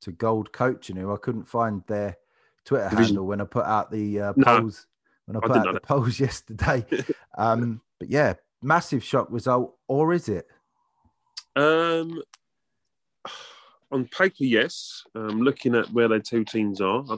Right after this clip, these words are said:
Speaker 2: 'cause Gold Coaching aren't doing, running, going that great in Division Two.
Speaker 1: No.
Speaker 2: Um, but on, if you're looking at the p-, past results, you'd say Sanderstead have been stuck in a rut for a while now.
Speaker 1: Mm.
Speaker 2: Um,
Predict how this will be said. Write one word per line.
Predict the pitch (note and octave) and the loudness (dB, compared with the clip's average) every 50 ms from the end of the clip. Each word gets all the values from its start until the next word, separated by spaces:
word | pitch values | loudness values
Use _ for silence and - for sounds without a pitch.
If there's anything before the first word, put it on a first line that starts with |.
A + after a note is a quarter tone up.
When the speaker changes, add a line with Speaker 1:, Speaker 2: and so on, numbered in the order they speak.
| - - | -6 -2
Speaker 2:
'cause | - A2+ G#2+ - - - _ - _ _ _ _ | -2 -2 -2 -2 -12 -18 _ -20 _ _ _ _
Gold | - C#3 C3+ C#3+ - | 2 2 2 2 4
Coaching | - C#3+ B2 - C3 | 2 2 2 2 2
aren't | C#3+ B2 B2+ | 0 2 2
doing, | B2+ B2+ A#2 A2+ A#2 | 4 4 4 4 2
running, | A#2 A#2+ A#2 A#2 A2+ | 2 2 2 0 0
going | A#2 A#2 G#2+ A2 A2 A2 | -2 -2 -2 0 0 -2
that | A2+ - G#2+ | -4 -4 -4
great | - G#2+ G#2+ G#2 A2 | -4 -4 -4 -2 -2
in | G#2+ G#2 G#2 G2+ G2 _ _ _ _ _ | -4 -4 -6 -8 -10 _ _ _ _ _
Division | - A2+ G2 G#2 G2 - G2+ F#2+ | -10 -6 -4 -4 -4 -4 -6 -8
Two. | F2+ - - F2+ F2 F#2+ A2 A#2 _ _ _ - | -8 -6 -6 -4 -2 -2 -4 -6 _ _ _ -12
Speaker 1:
No. | G2+ G2+ G2+ G2 - - - _ _ _ _ _ _ - | -10 -10 -10 -10 -12 -16 -20 _ _ _ _ _ _ -2
Speaker 2:
Um, | G#2 G#2 G#2 G#2 G#2+ A2 A2+ A2+ A2+ _ _ _ - | 0 2 2 2 2 0 0 -4 -6 _ _ _ 2
but | - A#2+ A2 G#2+ - _ _ _ _ _ _ - _ _ _ _ - | 4 4 4 2 0 _ _ _ _ _ _ -20 _ _ _ _ -4
on, | - B2 B2+ B2+ A#2+ A#2 A#2 A2+ A2+ A2+ | -2 2 2 4 4 4 4 4 4 2
if | A2 A2 | 2 4
you're | A#2 A2 | 4 4
looking | A2+ B2+ D#3+ - - - C3 | 6 4 4 2 0 -2 -2
at | B2+ G2 | 0 -2
the | F#2+ A2+ A2 - | -2 -6 -10 -10
p-, | - - C#3+ - - | -10 -8 -8 -6 -2
past | - C3+ B2+ A#2 - | 0 2 2 2 0
results, | B2 A2+ A2 A#2 G#2+ A2 - _ - - - - | -4 -2 0 0 0 -2 -4 _ -16 -16 -10 -6
you'd | A#2 A#2 G#2+ - | -4 -4 -4 -4
say | - - C#3 B2 A#2 | -6 -2 2 2 2
Sanderstead | A2 - - - C3+ C3+ C#3 B2+ A2 A2 - - A2 G#2 | 2 2 0 0 2 2 2 0 -2 -6 -6 -6 -6 -6
have | A2 G#2+ G#2 - | -6 -8 -6 -2
been | A2+ G#2+ G#2+ G#2 G2+ G#2 G#2+ - _ _ _ _ _ _ - | 0 0 0 0 -2 -4 -6 -8 _ _ _ _ _ _ -14
stuck | - - - - B2+ A2+ - - | -10 -6 0 0 0 0 0 -4
in | B2 | -2
a | A2+ G#2+ | -2 0
rut | G#2 G#2 - - _ | 0 -2 -4 -4 _
for | - G#2+ | -4 -4
a | G2 | -2
while | G2 G2+ G#2 G#2 G2 F#2 F2 | -2 -2 -2 -2 -2 -4 -4
now. | E2 E2+ E2 F2+ G#2+ A2+ _ _ - | -6 -6 -6 -6 -8 -10 _ _ -12
Speaker 1:
Mm. | G#2 G#2 F#2+ F2 D#2 - - - _ _ _ _ _ _ _ - | -10 -8 -8 -10 -12 -14 -20 -20 _ _ _ _ _ _ _ -2
Speaker 2:
Um, | G#2+ G#2 G#2 G#2 G#2 G#2 G2+ G#2 G#2 G2+ G2+ G#2+ B2+ | 0 2 4 4 4 4 2 2 0 -2 -4 -6 -10